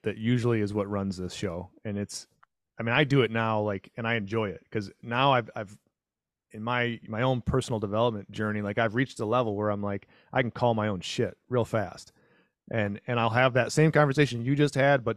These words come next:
I won't open my mouth, right? And it's like, "All right, no, no, no, you're gonna go and figure this out because you're better than this. There's,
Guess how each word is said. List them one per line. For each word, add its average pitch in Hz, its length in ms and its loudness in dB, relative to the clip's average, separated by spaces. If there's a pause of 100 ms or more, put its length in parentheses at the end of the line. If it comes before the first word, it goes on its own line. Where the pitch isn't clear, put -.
(160)
I 120 80 -4
won't 123 180 0
open 120 160 0
my 107 100 -2
mouth, 107 420 -4
right? 107 260 -2 (400)
And 123 80 -12
it's 117 120 -10
like, 117 140 -2
"All 123 80 2
right, 113 100 0
no, 113 460 2
no, 120 200 2
no, 110 260 0
you're 117 240 0
gonna 123 160 2
go 113 140 0
and 107 140 -2
figure 117 240 0
this 104 200 -4
out 113 300 2
because 107 420 -4
you're 107 140 -6
better 123 280 2
than 98 220 -6
this. 101 260 -8
There's, 107 280 -8